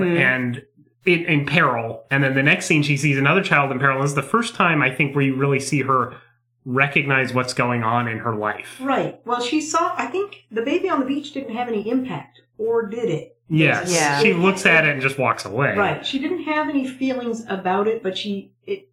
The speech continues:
Speaker 3: it made some kind of impression. And then when she hears the other baby cry, you sense that she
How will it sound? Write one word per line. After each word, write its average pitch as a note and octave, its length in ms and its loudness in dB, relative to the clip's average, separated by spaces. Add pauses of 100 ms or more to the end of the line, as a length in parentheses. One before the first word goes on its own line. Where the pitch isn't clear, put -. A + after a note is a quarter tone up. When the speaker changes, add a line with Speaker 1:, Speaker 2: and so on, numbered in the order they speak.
(120)
Speaker 3:
it G3+ 180 -2
made G#3+ 240 -2
some A#3 180 -4
kind G#3 160 -2
of F3 100 -2
impression. F3 600 -4
And F3 100 -6
then G#3 120 -4
when A#3 100 -4
she B3+ 100 -10
hears A#3+ 220 -10
the G#3 100 -6
other C4+ 160 -4
baby F#3+ 280 -4
cry, F3 420 -4 (320)
you G3+ 120 -4
sense B3+ 480 -4
that F3 220 -2
she - 360 -10